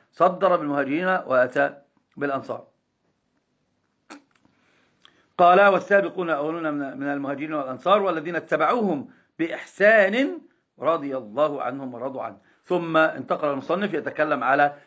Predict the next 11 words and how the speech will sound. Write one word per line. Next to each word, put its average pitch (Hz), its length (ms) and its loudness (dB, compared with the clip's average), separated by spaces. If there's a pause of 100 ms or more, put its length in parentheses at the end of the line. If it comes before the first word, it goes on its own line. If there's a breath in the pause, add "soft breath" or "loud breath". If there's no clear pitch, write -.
(100)
حكم 214 280 2
من 156 200 -4
سب 151 240 0
الصحابة، 123 440 -4
لأنه 143 320 -2
قال: 208 340 4 (240 loud breath)
"من 214 180 2
غاضه، 202 460 4
من 165 160 -2
غاضه 170 500 0
مكانهم 147 640 -4